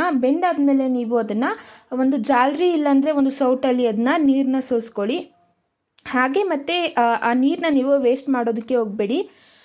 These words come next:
ಆ, ಇಲ್ಲಿ ನೋಡಿ, ಫಸ್ಟ್ ನಾವು ಕ್ಲೀನ್ ಮಾಡ್ಕೊಂಡು ಮಡಿಕೊಂಡಾಗ ಸೊಪ್ಪು ಸ್ವಲ್ಪ ಜಾಸ್ತಿ ಇತ್ತಲ್ಲ, ಆ, ಬೇಯಿಸಿದಾಗ ಸ್ವಲ್ಪ ಕ್ವಾಂಟಿಟಿ ಸ್ವಲ್ಪ ಕಮ್ಮಿ ಆಗುತ್ತೆ.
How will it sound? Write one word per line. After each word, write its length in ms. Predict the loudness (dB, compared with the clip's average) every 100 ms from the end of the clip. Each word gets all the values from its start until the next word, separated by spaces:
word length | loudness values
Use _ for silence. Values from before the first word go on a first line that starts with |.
| _ _ _
ಆ, 240 | -2 2 2
ಇಲ್ಲಿ 180 | 0 -2
ನೋಡಿ, 320 | -2 -2 -2
ಫಸ್ಟ್ 380 | -4 -4 -4 -2
ನಾವು 340 | 0 0 -2
ಕ್ಲೀನ್ 340 | -2 -2 0
ಮಾಡ್ಕೊಂಡು 420 | 0 -2 0 0 2
ಮಡಿಕೊಂಡಾಗ 640 | -2 -2 -2 -2 -2 -4
ಸೊಪ್ಪು 420 | -4 -4 -4 -2
ಸ್ವಲ್ಪ 260 | -2 -2 -4
ಜಾಸ್ತಿ 520 | -2 0 0 -2 -4
ಇತ್ತಲ್ಲ, 320 | -6 -4 -4 -4 -6 -8 -20 -14 -2
ಆ, 300 | 0 2 0
ಬೇಯಿಸಿದಾಗ 520 | 0 -2 -2 -2 -2
ಸ್ವಲ್ಪ 320 | -2 -4 -4
ಕ್ವಾಂಟಿಟಿ 460 | -4 -2 -2 -2 -4
ಸ್ವಲ್ಪ 300 | -2 -4 -6
ಕಮ್ಮಿ 400 | -6 -4 -2 -2
ಆಗುತ್ತೆ. 560 | -2 -4 -4 -4 -4